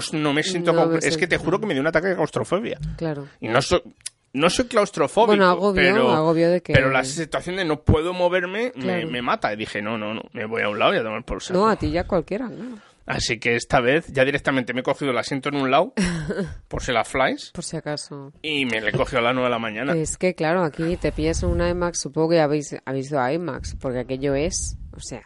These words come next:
Speaker 1: Eh, no, hay-, en imax que no tienes este problema, pero en este imax, para ahorrar espacio y tener muchos sitios, no hay mucho espacio para la pierna.
Speaker 2: Es enorme, es enorme, es
Speaker 1: La
Speaker 2: muy
Speaker 1: sala es
Speaker 2: alto,
Speaker 1: inmensa, pero
Speaker 2: es
Speaker 1: para
Speaker 2: muy
Speaker 1: tener muchos
Speaker 2: alta.
Speaker 1: sitios
Speaker 2: La
Speaker 1: no
Speaker 2: sala es
Speaker 1: tiene
Speaker 2: como boom, ¿sabes? O para arriba,
Speaker 1: Sí, es
Speaker 2: todo.
Speaker 1: como, es un tipo de estas, tipo balcón,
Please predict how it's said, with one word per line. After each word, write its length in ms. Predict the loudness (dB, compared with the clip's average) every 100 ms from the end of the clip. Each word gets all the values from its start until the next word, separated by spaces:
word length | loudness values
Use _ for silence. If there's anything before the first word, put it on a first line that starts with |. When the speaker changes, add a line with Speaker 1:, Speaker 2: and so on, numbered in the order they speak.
| -18 -20 -16 -10
Speaker 1:
Eh, 80 | 0
no, 220 | 4 6
hay-, 140 | 4 2
en 280 | 0 2
imax 280 | 0 0 -4
que 80 | -4
no 100 | -6
tienes 200 | -4 -4
este 180 | -4 -4
problema, 360 | -2 0 2 0
pero 140 | -4
en 40 |
este 240 | -2 2 2
imax, 340 | 2 -2 -4
para 180 | -4 -2
ahorrar 220 | -2 -4 -6
espacio 480 | 0 0 0 -2
y 60 | -8
tener 220 | -8 -8
muchos 380 | -8 -8 -10 -8
sitios, 500 | -12 -10 -8 -8 -10 _ _ _ -14
no 140 | -6
hay 80 | -4
mucho 360 | -4 -8 -6 -8
espacio 460 | -6 -8 -8 -8
para 160 | -4 -4
la 100 | -2
pierna. 360 | -2 -4 -6 -6
Speaker 2:
Es 180 | -4
enorme, 600 | -2 -4 -4 -4 -2 -4 -6 _
es 160 | -12 -6
enorme, 320 | -4 -2 -2
es 80 | 0
Speaker 1:
La 100 | 0
Speaker 2:
muy 80 | 4
Speaker 1:
sala 160 | 6 6
es 60 | 4
Speaker 2:
alto, 100 | 0
Speaker 1:
inmensa, 380 | 0 0 2 2
pero 140 | 2 0
Speaker 2:
es 40 |
Speaker 1:
para 120 | 2
Speaker 2:
muy 80 | 2
Speaker 1:
tener 140 | 0 0
muchos 200 | -2 -2
Speaker 2:
alta. 140 | -4
Speaker 1:
sitios 300 | 0 0 0 -6 -12
Speaker 2:
La 80 | -10
Speaker 1:
no 60 |
Speaker 2:
sala 240 | -2 0 0
es 160 | 0
Speaker 1:
tiene 20 |
Speaker 2:
como 200 | 0 -2
boom, 520 | -2 -4 2 4 2 -4
¿sabes? 300 | -4 -2 0
O 100 | 2
para 200 | 0 0
arriba, 380 | -4 -2 2
Speaker 1:
Sí, 80 | 2
es 120 | 2 2
Speaker 2:
todo. 120 | 2
Speaker 1:
como, 120 | 2
es 180 | 0 -4
un 200 | -10 -12
tipo 260 | -10 -2
de 60 | -2
estas, 260 | 0 -2 -4
tipo 220 | -2 2
balcón, 500 | 2 2 0 0